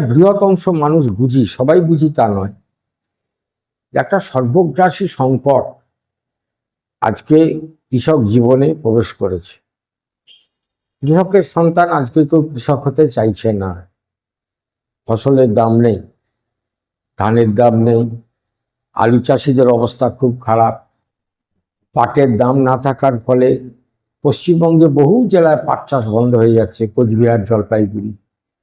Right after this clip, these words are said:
মুর্শিদাবাদ। এখন সবজি থেকে শুরু করে এমন কোনো ফসল নেই যে ফসলে কৃষক আজকে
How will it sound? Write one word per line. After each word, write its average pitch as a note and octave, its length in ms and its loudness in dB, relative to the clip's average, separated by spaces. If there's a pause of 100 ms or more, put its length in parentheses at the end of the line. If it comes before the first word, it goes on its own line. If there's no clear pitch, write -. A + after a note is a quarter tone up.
(180)
মুর্শিদাবাদ। G#2+ 640 -2 (1200)
এখন G3+ 240 0 (760)
সবজি D3+ 540 -2
থেকে A3 160 4 (120)
শুরু E3+ 180 0 (120)
করে G3+ 160 2 (180)
এমন E3+ 180 0 (120)
কোনো G#3+ 160 -2 (140)
ফসল F3 300 -2 (160)
নেই D3+ 180 2 (1080)
যে F#2+ 200 0 (140)
ফসলে D#3 380 0 (120)
কৃষক C#3 300 -4 (100)
আজকে A#2+ 200 -4